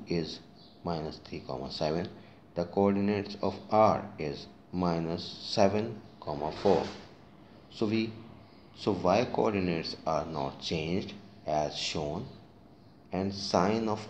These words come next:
x coordinates are changed. Another example, in reflection along y is equal to x, triangle A B C is reflected to triangle P Q R along y is equal to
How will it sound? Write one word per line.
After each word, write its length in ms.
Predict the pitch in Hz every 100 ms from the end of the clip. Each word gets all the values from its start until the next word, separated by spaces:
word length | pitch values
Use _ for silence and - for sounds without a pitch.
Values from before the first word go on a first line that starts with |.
| -
x 560 | 117 - - - - - - - - - - - - -
coordinates 680 | 98 92 85 82 82 78 - -
are 200 | 82 73
changed. 400 | 76 - 80 - - - _ _ _ - - -
Another 520 | 104 101 120 120 131 -
example, 720 | 101 - 107 113 107 69 65 - - - - - - -
in 400 | 95 104 110 - - - -
reflection 920 | 87 - 82 69 - - 98 - - -
along 400 | 85 80 82 82 90
y 180 | 95
is 180 | 107 98
equal 200 | 90 87
to 200 | - 82 -
x, 480 | 95 - - - - - - - - -
triangle 460 | - 87 90 92 90 -
A 160 | 98 101
B 160 | 107 110
C 400 | - 107 - -
is 220 | 101 107
reflected 800 | 113 104 101 87 78 - 82 78
to 100 | - 80
triangle 420 | 78 73 78 80 78
P 120 | -
Q 280 | - - 78 -
R 340 | 76 78 95 - - - - -
along 480 | 80 82 85 92 80
y 180 | 82 78
is 180 | 67
equal 220 | 71 - -
to 180 | -